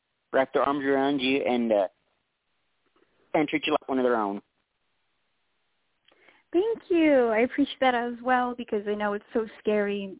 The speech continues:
Speaker 2: making any sort of move and really not maybe knowing people even in person yet. So that's gonna be
Speaker 1: Right.
Speaker 2: really exciting to really do that. And, yeah, I'm just so excited.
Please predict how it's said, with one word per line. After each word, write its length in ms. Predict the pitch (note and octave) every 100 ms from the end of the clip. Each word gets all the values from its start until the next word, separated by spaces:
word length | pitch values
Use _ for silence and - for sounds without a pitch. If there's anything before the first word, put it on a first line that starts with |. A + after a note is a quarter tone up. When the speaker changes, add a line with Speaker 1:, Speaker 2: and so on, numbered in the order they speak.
| G3+
Speaker 2:
making 420 | G3+ - G#3+ G3
any 260 | B3+ B3+ -
sort 140 | G3 F#3
of 100 | F#3
move 300 | F#3 F#3+ F#3+
and 140 | F#3
really 320 | G3 G3 F#3+ F#3 F#3
not 300 | F#3+ F#3 F#3 _ _ _ _ _ _ G#3+
maybe 320 | A3+ G3+ G3+
knowing 320 | G3+ G3+ F#3
people 300 | - G#3 F#3+
even 200 | F#3 D#4+
in 120 | -
person 460 | - D4+ D4+ - C4+
yet. 320 | C4 B3 B3+ _ - - - _ -
So 400 | G#3+ G#3 G3+ F#3+ G#3+
that's 180 | G#3+
gonna 160 | - G#3
be 220 | G#3 G3+
Speaker 1:
Right. 140 | A3 A3+
Speaker 2:
really 240 | A3+ A3
exciting 640 | G3+ - F#3+ F#3 F#3 F#3 F#3+ _ _ _ _ -
to 80 | G3
really 280 | F#3+ F#3
do 180 | F#3+ F#3+
that. 360 | F#3 F3 F3 - G3+
And, 540 | G3 G3 G3 G3 G3 -
yeah, 400 | G#3 A#3 E4+ G#3
I'm 160 | G3 G#3
just 140 | G#3+ - - - _ _ _ _ -
so 320 | G#3+ G#3+ B3 -
excited. 480 | C4 - G4 -